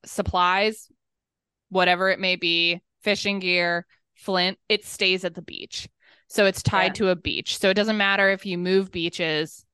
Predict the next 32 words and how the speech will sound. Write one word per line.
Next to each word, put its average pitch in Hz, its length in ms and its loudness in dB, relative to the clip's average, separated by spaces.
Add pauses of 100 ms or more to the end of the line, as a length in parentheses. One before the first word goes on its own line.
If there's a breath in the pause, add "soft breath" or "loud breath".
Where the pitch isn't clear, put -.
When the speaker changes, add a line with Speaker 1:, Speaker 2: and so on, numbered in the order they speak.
(640)
Speaker 1:
your 190 160 0
supplies, 185 480 0
even 233 220 2
if 269 100 2
your, 269 200 2
like, 220 180 0
entire 185 380 0
tribe 156 500 -2
were 180 180 0
to 175 80 -8
swap 165 300 -4
beaches, 196 420 -6
you 185 60 -2
don't 170 120 0
get 151 120 -6
to - 80 -20
take - 220 -6
it. 90 180 -6 (1000)
Speaker 2:
Which - 320 -4 (520)
works 247 260 0
out 254 140 0
now 247 200 -2
because 226 300 -4
Caleb 220 360 -6
stole 226 200 -4
the 214 100 0
fishing 214 380 -2
gear. 165 340 -2
So 196 120 -14
now 185 160 -4
they 202 120 -2
have 190 400 -6